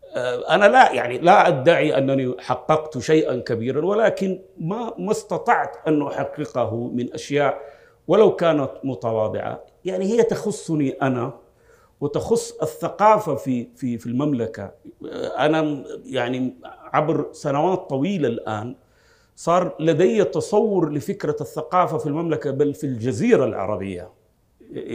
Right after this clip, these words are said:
يعني، صار لدي هذا ال-، الاهتمام بالمملكة.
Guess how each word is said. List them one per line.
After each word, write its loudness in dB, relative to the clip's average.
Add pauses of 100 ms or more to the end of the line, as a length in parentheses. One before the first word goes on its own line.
(960)
يعني، -8 (220)
صار -4
لدي 2 (380)
هذا 6
ال-، 0
الاهتمام -4 (360)
بالمملكة. -4